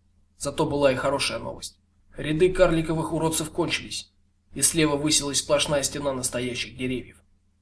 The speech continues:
Похоже, не посадки, а полноценная роща, дававшая хоть какую-то надежду на спасение.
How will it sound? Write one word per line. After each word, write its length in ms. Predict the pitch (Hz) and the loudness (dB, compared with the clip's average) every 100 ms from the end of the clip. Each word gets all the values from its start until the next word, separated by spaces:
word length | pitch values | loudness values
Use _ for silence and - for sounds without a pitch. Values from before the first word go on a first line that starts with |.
| _ _ _ _ - | _ _ _ _ -4
Похоже, 360 | 113 160 131 | -2 0 -2
не 80 | 139 | -4
посадки, 560 | 135 139 151 127 - - _ _ _ _ | -2 0 0 -2 -8 -20 _ _ _ _
а 100 | 120 | -8
полноценная 580 | 139 131 127 131 117 113 | -6 -4 -2 -4 -4 -10
роща, 320 | 131 127 - - _ _ _ _ _ _ _ | -8 -8 -10 -14 _ _ _ _ _ _ _
дававшая 420 | - 143 147 - 135 | 2 2 2 0 0
хоть 200 | 147 - | -4 -2
какую-то 380 | 147 156 - | -2 0 -2
надежду 420 | 139 135 135 123 127 | -2 -2 -4 -6 -4
на 80 | |
спасение. 640 | 127 120 117 131 113 - | -6 -4 -2 -2 -4 -12